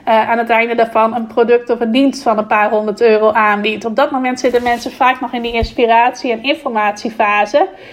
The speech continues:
Hebben ze nog niet echt een sterke connectie met jou gemaakt, of misschien alleen uit dat blog dat ze net van je gelezen hebben. Maar werkt het vaak niet zo goed om dan meteen al met een aanbod te komen. Is het veel slimmer om ze eerst naar een andere pagina op je website te leiden, of om ze,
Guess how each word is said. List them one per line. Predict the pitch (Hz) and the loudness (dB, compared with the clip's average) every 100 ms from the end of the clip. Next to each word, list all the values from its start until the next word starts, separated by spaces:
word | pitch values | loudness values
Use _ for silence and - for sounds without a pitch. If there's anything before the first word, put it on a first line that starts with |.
| - | -8
Hebben | - 240 | -4 -2
ze | 240 | 0
nog | 247 | 0
niet | 247 294 | 0 0
echt | 254 - | -2 -4
een | |
sterke | - - 240 247 | -6 0 0 0
connectie | 233 226 277 - 320 | -4 -2 -2 0 -2
met | 285 | 2
jou | 277 262 | 0 0
gemaakt, | 269 240 240 | -2 0 0
of | 233 | -2
misschien | 220 - 226 | -6 -4 0
alleen | 220 240 269 | 2 2 0
uit | 233 220 220 - - - | 0 0 -2 -18 -20 -6
dat | - 220 | -4 -2
blog | 247 311 320 | 2 2 2
dat | 294 - | -2 -2
ze | |
net | 269 247 | -2 -2
van | - 254 | 0 0
je | 247 | 0
gelezen | 262 233 240 247 247 | 0 0 0 -2 0
hebben. | 226 220 233 233 - - | 2 2 -2 -4 -18 -4
Maar | 233 220 226 | 2 2 2
werkt | 233 240 269 | 2 0 0
het | 262 | -6
vaak | - 220 | -2 -2
niet | 240 247 | -4 -8
zo | 233 | -4
goed | 254 240 | -2 0
om | 233 | 0
dan | 226 | 0
meteen | 226 240 233 240 | 0 2 2 2
al | 233 226 | 0 0
met | 226 233 | 0 -4
een | 233 | 0
aanbod | 247 277 233 214 | 2 4 2 0
te | 220 | -2
komen. | - 202 214 208 214 - - - | 0 0 0 0 -2 -6 -14 -2
Is | 240 | -2
het | 240 | 0
veel | - 240 | 0 0
slimmer | - 240 247 240 | 2 0 2 0
om | 233 | -2
ze | 220 | -2
eerst | 233 226 240 | 0 0 0
naar | 233 | -2
een | 226 | 0
andere | 254 262 | 2 2
pagina | 254 277 294 302 240 | 2 2 2 0 -4
op | 220 | -4
je | 240 | -2
website | 220 214 240 | -2 0 -2
te | 233 226 | 0 2
leiden, | 220 208 208 208 | 4 2 0 0
of | 240 240 233 | 2 2 2
om | 233 226 | 0 0
ze, | 226 233 | 2 2